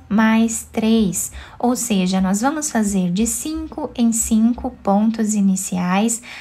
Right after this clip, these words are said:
até atingir o tamanho da nossa peça. No final, adicionamos mais três correntes para começarmos, então, a nossa peça.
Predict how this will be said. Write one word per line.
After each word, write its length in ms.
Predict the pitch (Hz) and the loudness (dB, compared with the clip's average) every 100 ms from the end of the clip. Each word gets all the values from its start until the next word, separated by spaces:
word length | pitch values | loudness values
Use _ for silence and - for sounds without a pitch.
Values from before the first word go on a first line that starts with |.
| - | -6
até 280 | 220 233 | -2 0
atingir 500 | 220 220 214 202 220 | 0 2 0 2 2
o 80 | 240 | 0
tamanho 420 | 233 208 190 185 | 0 0 2 2
da 140 | 180 180 | 2 2
nossa 340 | 175 175 - | 0 0 -4
peça. 600 | 214 202 190 202 - 233 233 - - 370 | -2 0 2 0 0 -2 -4 -14 -14 -10
No 80 | |
final, 380 | 381 339 311 302 | -8 -6 -2 0
adicionamos 920 | 302 294 277 277 247 247 247 247 240 | 0 -2 -4 -2 2 2 2 0 -2
mais 420 | 226 214 214 220 - | 0 0 2 -2 -4
três 460 | - 214 208 208 | -4 -2 0 -2
correntes 720 | - 185 185 196 220 226 220 | -2 -2 0 0 0 -2 -6
para 260 | - 190 190 | -4 -4 -2
começarmos, 840 | 196 202 202 214 190 190 196 202 | -2 -2 0 -2 -2 0 0 0
então, 340 | 214 220 196 190 | -2 -2 0 0
a 80 | |
nossa 320 | 190 190 - 269 | 0 -2 -2 -6
peça. 640 | - 190 175 - - 180 | -4 -2 -2 -6 -6 -8